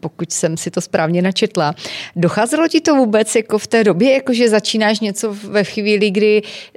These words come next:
se neví, co a jak bude, kdy se všechno zavíralo a ty si asi možná vyšívala na tom projektu a možná s-,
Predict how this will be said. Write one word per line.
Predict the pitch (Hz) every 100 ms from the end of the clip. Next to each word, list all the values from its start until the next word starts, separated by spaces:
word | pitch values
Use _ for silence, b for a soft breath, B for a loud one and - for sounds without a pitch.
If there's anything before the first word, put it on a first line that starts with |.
| -
se | - 233
neví, | 202 180 208
co | 202 233 202
a |
jak | 202 196
bude, | 175 170 180
kdy | 180
se | 165 196
všechno | - - 208
zavíralo | 180 156 190 196 190 190 196 196 -
a | 175 170 -
ty | 185
si | - -
asi | - 202
možná | 180 196
vyšívala | 175 175 202 185 190
na | 214
tom | - 202
projektu | - 190 190 - 220 202 339 381 B B B -
a | 190 190 - - - _ - -
možná | - 185 180 185
s-, | 180